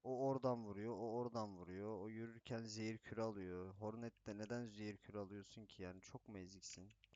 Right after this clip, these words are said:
Saati de gösterelim şuradan. Yani bunlar şu anda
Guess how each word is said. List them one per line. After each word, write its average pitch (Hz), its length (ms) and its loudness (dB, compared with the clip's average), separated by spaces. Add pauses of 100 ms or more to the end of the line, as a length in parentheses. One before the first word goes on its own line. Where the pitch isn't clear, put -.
(1300)
Saati - 480 -4
de 113 80 -2
gösterelim 98 600 -4
şuradan. 107 500 -8 (320)
Yani 101 420 -4 (1040)
bunlar 123 380 2
şu 127 220 2
anda 120 560 4